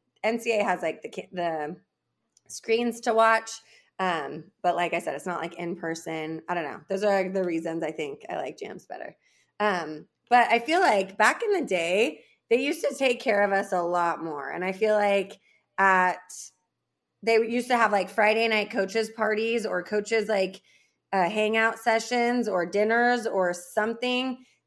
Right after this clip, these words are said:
They used to, like, I don't know. I just feel like there was, like, a lot more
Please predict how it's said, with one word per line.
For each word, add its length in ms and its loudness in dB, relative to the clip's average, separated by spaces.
They 120 2
used 200 -2
to, 80 -2
like, 380 0
I 60 -10
don't 160 -4
know. 460 -4
I 100 0
just 220 -6
feel 100 2
like 180 0
there 120 2
was, 80 0
like, 140 0
a 80 0
lot 280 2
more 800 -4